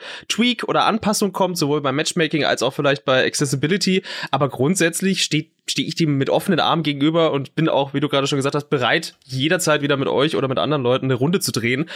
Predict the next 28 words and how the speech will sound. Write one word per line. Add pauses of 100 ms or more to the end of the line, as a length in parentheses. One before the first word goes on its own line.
(260)
weil
es
doch
auch
einfach
super
stupid
Fun
ist.
Und
weil
es
eben
dann
eben
vielleicht
doch
nicht
so
kompetitiv (280)
auf
so
einem
hohen
Level
gespielt
werden
muss,